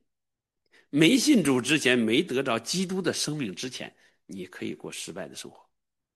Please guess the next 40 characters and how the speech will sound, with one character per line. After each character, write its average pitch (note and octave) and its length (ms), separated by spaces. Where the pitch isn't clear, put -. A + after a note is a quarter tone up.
因 A2+ 140
为 A#2 40
那 A2 80
是 G#2+ 160
罪 G#2 200
人， - 200
罪 A3+ 160
人 G#2+ 220
就 C#3 140
整 - 160
天 G2 180
犯 F#2 140
罪。 F2+ 180
你 C#3 160
在 G#3 160
基 A#3+ 280
督 B3 180
里 A#2+ 180
了， G2+ 160
你 G2+ 100
还 B2+ 220
整 - 180
天 G#2+ 160
犯 - 180
罪， - 160
你 - 100
还 B2 80
整 A#2+ 180
天 A2+ 160
说 A2+ 160
“我 F#2 140
是 A2 120
罪 A2 200
人， G#2 180
我 F2+ 100
是 G2+ 140
罪 G#2+ 140
人”， F#2 240
完 C#2 260
了， - 340